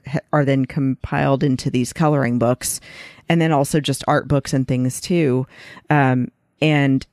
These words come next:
the one I have is called Morphia, and it's where it's basically, or sorry, Color Morphia. And it's basically just animals'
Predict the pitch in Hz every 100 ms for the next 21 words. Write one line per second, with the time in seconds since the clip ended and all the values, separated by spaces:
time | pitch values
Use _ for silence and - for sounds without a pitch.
0 | - 156 156 151 160 156 175 151 139 135
1 | - - 143 135 135 - - _ 156 143
2 | 147 - 123 113 - - _ _ _ _
3 | _ _ _ _ - 151 143 135 127 127
4 | - _ _ 147 147 - - 151 156 143
5 | 143 - - 160 160 160 156 143 147 143
6 | 143 127 - 175 151 135 123 123 - 120
7 | 113 120 - _ _ _ _ _ _ _
8 | _ _ _ _ _ _ _ 156 147 143
9 | 139 - 170 156 151 - 151 143 139 139
10 | 135 - - _ _ - 175 180 175 165
11 | 151 143 139 -